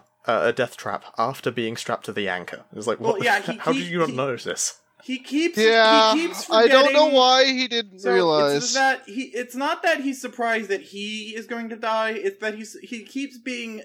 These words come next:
Speaker 2: he keeps forgetting that Merrick is just as willing to murder his own people as Yugi. So
Speaker 3: <sighs>
Speaker 2: basically, he was like,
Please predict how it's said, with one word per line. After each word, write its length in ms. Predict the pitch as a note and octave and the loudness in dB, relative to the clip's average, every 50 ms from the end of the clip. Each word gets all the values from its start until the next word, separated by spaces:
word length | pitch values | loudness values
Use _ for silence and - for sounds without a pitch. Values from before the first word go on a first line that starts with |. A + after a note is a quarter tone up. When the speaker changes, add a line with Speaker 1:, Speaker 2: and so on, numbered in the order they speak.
| _ - | _ -16
Speaker 2:
he 180 | F#3 A3 G#3+ | -16 -16 -16
keeps 440 | - - A#3 C4+ C#4+ - C#4+ - - _ _ | -14 -10 -8 -8 -8 -8 -12 -18 -20 _ _
forgetting 720 | - A#3+ G#3 D#3+ F3 F#3 F3+ F#3+ G3+ G3+ G#3 G#3+ G#3+ G3 D#3 | -16 -14 -8 -4 -2 -2 -2 -2 -2 -4 -4 -6 -12 -14 -10
that 180 | F#3 F#3+ - _ _ _ _ C#3+ D3+ | -12 -12 -12 _ _ _ _ _ -16
Merrick 420 | E3 F3 F#3+ F#3+ F#3+ F#3+ F#3+ F#3+ | -10 -8 -4 -2 -2 -2 -4 -4
is 140 | G3 F3 C#3+ | -6 -10 -10
just 380 | - - C#3+ D#3 F3 F3+ - F#3+ | -10 -8 -6 -4 -4 -6 -8 -12
as 100 | F3 D#3 | -12 -10
willing 340 | E3+ E3+ E3+ F3 F3 E3+ E3+ | -8 -8 -8 -8 -10 -14 -16
to 60 | F3 | -16
murder 360 | D#3+ D#3+ D#3+ E3 E3 D#3+ D#3 | -12 -10 -10 -10 -8 -10 -10
his 180 | C#3+ D#3 C#3+ D3 | -10 -10 -10 -10
own 200 | D#3+ D#3 D3+ D3 | -10 -10 -12 -12
people 560 | C#3+ - D#3 D#3 D3+ D#3+ E3 E3+ E3+ D#3+ D#3+ _ _ _ _ _ _ _ _ _ - | -14 -16 -18 -18 -14 -10 -6 -6 -6 -6 -8 _ _ _ _ _ _ _ _ _ -10
as 240 | D#3 E3 D#3+ C3+ B2+ | -8 -8 -8 -8 -8
Yugi. 540 | C#3+ D#3+ D#3+ D#3+ F3 F3+ F3+ F#3+ F#3+ F#3 _ _ _ _ _ _ _ | -10 -10 -8 -8 -10 -10 -10 -12 -14 -16 _ _ _ _ _ _ _
So 640 | _ - - - E3+ D#3 D#3 D3+ D3+ D3+ D3 D3 C#3+ | _ -14 -8 -6 -4 -4 -4 -4 -4 -6 -6 -4 -4
Speaker 3:
<sighs> 280 | C#3 C3 C3 C3 - - | -2 -2 -4 -4 -4 -4
Speaker 2:
basically, 480 | E3+ F3+ F3 F3 F#3+ F#3+ F3 F3+ F3 | -4 -4 -6 -6 -10 -12 -10 -10 -8
he 80 | E3 F3+ | -10 -10
was 120 | E3+ D#3 | -10 -8
like, 340 | E3+ E3+ E3 E3 D#3+ - _ | -6 -4 -4 -6 -6 -12 _